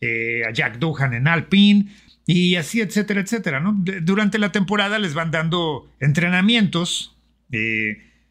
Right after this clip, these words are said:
para que, pues, se vayan fogueando, vayan entendiendo cómo es esto, porque pasar simplemente de un Fórmula dos o de alguna otra categoría a un Fórmula uno, pues, es algo complicado,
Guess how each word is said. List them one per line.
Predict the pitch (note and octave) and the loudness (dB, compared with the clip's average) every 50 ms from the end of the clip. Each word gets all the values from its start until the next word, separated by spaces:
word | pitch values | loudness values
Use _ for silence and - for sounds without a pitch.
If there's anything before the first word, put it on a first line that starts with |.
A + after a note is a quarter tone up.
| _ _ _ _ | _ _ _ _
para | C3 C#3 D#3+ D3+ | -4 -4 -4 -2
que, | - A3 | -2 -4
pues, | G#3 G3+ C#4+ C#4 | -2 -2 -2 -2
se | - D4 | -2 0
vayan | D4 C#4+ D4 D4+ C#4 - | 0 0 0 0 0 0
fogueando, | A3 G3+ F3 F#3+ A3 A3+ A3+ A3+ G3+ | 0 0 2 2 2 2 0 0 0
vayan | G#3 G#3+ A3 | 2 2 2
entendiendo | G#3+ F#3 D3+ E3+ D#3 D#3+ F#3+ G3 G3 G3 - | 2 2 2 2 2 2 2 2 0 0 0
cómo | F3 F#3 F#3+ F#3 | 0 2 2 2
es | C#3 - | 2 2
esto, | G#3 G3+ - G3+ D#3 | -2 -2 0 -2 -2
porque | C#3+ C#3+ - A3 | -2 -2 -2 -4
pasar | G#3 D3+ D3 - A#3+ A#3+ | -4 -4 -4 -4 -4 -4
simplemente | A#3+ C4 C4+ B3 A#3 G3+ G#3+ A3+ G#3+ G#3+ F#3 | -2 -4 -4 -2 -2 -2 0 -2 -2 -2 -4
de | D#3 F3 | -2 -2
un | F3+ C#3+ | -2 -2
Fórmula | - G3+ F#3+ G3 F3+ D#3+ D3 C#3+ | -2 -2 0 0 0 0 0 0
dos | E3 G3 G3 F#3 - - | -2 -2 -2 -4 -6 -8
o | - B2 | -10 -8
de | A#2 A2+ | -6 -6
alguna | A2 B2+ D#3 F3 F#3 | -6 -4 -4 -4 -4
otra | F#3 - D#3+ E3 | -4 -4 -6 -6
categoría | C#3+ C#3 - B2+ C3 D3 D3+ C3+ G#2 | -8 -8 -6 -4 -4 -4 -4 -4 -6
a | G#2+ | -6
un | C3 C3+ | -8 -8
Fórmula | - C#3 B2 C3 D3 C#3+ C3 C3 | -6 -6 -4 -2 -2 -2 -2 -4
uno, | C#3 D3+ D3 | -6 -8 -10
pues, | C#3+ A#2 - C#3+ | -12 -12 -12 -12
es | C3+ - | -12 -12
algo | - F#3 E3 D#3+ D#3 | -12 -10 -10 -10 -10
complicado, | - B2+ G2 - - - - E3 C#3+ D3 D3 B2+ B2+ - | -10 -10 -10 -10 -10 -4 -4 -4 -2 -2 -4 -4 -6 -6